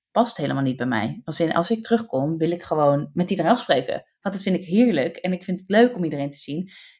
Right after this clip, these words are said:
Kijk, oké, ik plan dan wel mijn agenda direct weer heel erg vol. Oké, daar heb ik dan ook alweer van geleerd. Ik moet gewoon één iemand per dag. En dat is de max, zeg maar.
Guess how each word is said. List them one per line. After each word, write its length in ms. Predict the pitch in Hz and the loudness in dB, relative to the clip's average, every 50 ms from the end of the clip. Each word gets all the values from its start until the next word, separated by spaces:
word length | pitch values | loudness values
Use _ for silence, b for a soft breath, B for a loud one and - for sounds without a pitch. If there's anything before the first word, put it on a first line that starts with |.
| _ | _
Kijk, 260 | _ - 175 165 - - | _ 2 2 2 2 0
oké, 180 | 165 170 185 | 0 2 4
ik 340 | 170 156 - - 190 190 190 | 4 4 4 0 0 0 2
plan 200 | - 180 175 180 | 2 2 4 4
dan 140 | 180 170 170 | 4 4 6
wel 180 | 170 165 160 | 6 6 6
mijn 140 | 165 165 - | 4 2 0
agenda 300 | 165 - - 170 170 160 | -2 -2 -2 -2 0 0
direct 300 | 156 165 165 165 165 - | 0 0 0 -2 -2 -2
weer 300 | - 160 147 147 - - _ _ _ _ _ | -2 -2 -2 -2 -6 -10 _ _ _ _ _
heel 220 | - 151 156 - | -2 0 2 4
erg 200 | - 175 - - | 2 2 0 -4
vol. 400 | - 185 185 190 202 226 220 B B B _ | -4 -2 -2 0 0 -2 -4 B B B _
Oké, 240 | - 151 147 139 127 | -8 -6 -4 -2 2
daar 140 | 127 135 | 4 4
heb 100 | 139 139 | 4 4
ik 80 | 143 135 | 2 -2
dan 120 | - 143 | 0 2
ook 140 | 165 180 185 | 2 2 2
alweer 200 | 202 190 190 190 | 2 0 0 0
van 180 | 190 202 185 185 | 0 0 0 0
geleerd. 300 | - 185 180 185 190 196 | 0 0 0 2 0 0
Ik 40 | 190 | -2
moet 120 | - 160 - | -4 -6 -4
gewoon 180 | - 147 - - | -6 -6 -2 0
één 300 | - 165 175 190 202 196 | 2 4 6 6 4 4
iemand 300 | - - 165 156 147 143 | 4 2 0 0 -2 -2
per 140 | - 135 131 | -2 -2 0
dag. 300 | 131 127 139 - - - | 2 2 0 0 -4 -10
En 180 | - - 147 151 | -10 -8 -2 0
dat 200 | - - - - | 2 2 2 0
is 220 | - - - _ _ _ | -6 -14 -16 _ _ _
de 80 | - 156 | -2 2
max, 360 | 147 120 120 - - - - | 2 2 2 2 -2 -6 -4
zeg 180 | - 185 185 - | -2 -2 -2 0
maar. 480 | 170 165 190 233 233 - - - - | 2 2 4 2 2 -2 -10 -20 -20